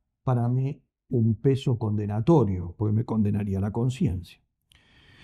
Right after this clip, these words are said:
En el desarrollo de esta charla quedará patente la importancia del tema y la u-, la urgencia del mismo.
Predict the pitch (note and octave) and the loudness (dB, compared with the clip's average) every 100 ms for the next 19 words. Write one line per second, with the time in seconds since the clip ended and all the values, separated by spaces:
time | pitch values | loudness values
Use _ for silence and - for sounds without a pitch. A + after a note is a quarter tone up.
0 | - D#3+ F3 E3+ D#3+ D#3+ E3 G3 E3+ D#3+ | 2 6 8 8 8 8 10 12 12 10
1 | D#3+ C#3+ C#3+ C3 C3+ C3+ F#3+ G3 A#3 A3+ | 8 6 4 4 2 4 2 4 6 6
2 | G#3 B2+ A#2 A#2+ D3+ F3 C3+ C#3 C#3 C#3 | 4 4 4 4 4 4 4 4 4 4
3 | D3 B2+ A#2 C3+ C#3 D#3+ C#3+ B2+ D#3+ F3 | 4 4 4 4 4 4 4 4 6 6
4 | G3+ D3+ D3 D3 C#3 A#2 A#2+ C3 - B2 | 6 6 4 4 4 2 2 0 0 2
5 | A2+ A#2 - F3+ A2+ F#2+ G2 E2+ E2 E2 | 2 2 4 4 4 0 -2 -2 -2 -6
6 | - | -10